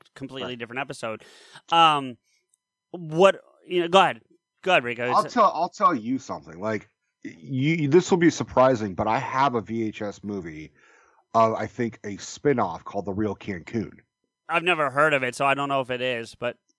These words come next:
Speaker 2: It's the same fucking premise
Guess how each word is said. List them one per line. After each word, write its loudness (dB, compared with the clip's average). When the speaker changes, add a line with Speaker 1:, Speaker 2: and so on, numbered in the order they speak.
Speaker 2:
It's 2
the -6
same 0
fucking -2
premise -6